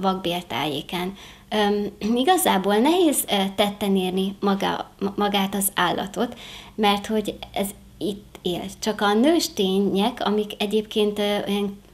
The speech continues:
elég, azok is elég aprók, mert olyan két, ö, centi nagyságú maximum, és, ö, azok, ö, kivándorolnak a végbélnyílás környékére, ahol a redőkben lerakják a petéiket. Ezt jellemzően, ö,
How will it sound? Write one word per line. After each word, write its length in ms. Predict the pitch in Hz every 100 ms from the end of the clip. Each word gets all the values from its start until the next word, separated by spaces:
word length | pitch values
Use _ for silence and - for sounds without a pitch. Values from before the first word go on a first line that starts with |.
| -
elég, 320 | - 247 302 -
azok 240 | 277 -
is 120 | 214
elég 240 | 190 170 -
aprók, 400 | - - 208 208
mert 360 | 196 190 190 - - - -
olyan 180 | 196 196
két, 380 | 247 220 214
ö, 320 | 208 196 196 190 - - - -
centi 480 | - 190 202 202 196 190
nagyságú 460 | 185 - 190 190
maximum, 760 | 196 185 - - 156 165 175 196 - - - -
és, 340 | 208 190 - 220
ö, 120 | 196
azok, 420 | 202 202 202 202
ö, 200 | 208 196
kivándorolnak 920 | 277 269 220 196 185 190 190 202 208
a 240 | - 180 185
végbélnyílás 1040 | 202 190 185 180 185 185 185 175 175 - -
környékére, 680 | 170 196 294 349 339 294 269 - - -
ahol 300 | 226 226 220
a 320 | 220 214 - - 220
redőkben 600 | 220 190 180 180 180 175
lerakják 640 | 185 170 - 170 175 175
a 60 |
petéiket. 720 | 165 - - 139 135 - 160 - - - -
Ezt 280 | 262 233 233
jellemzően, 800 | 302 254 190 196 233 226 208 208 -
ö, 240 | 190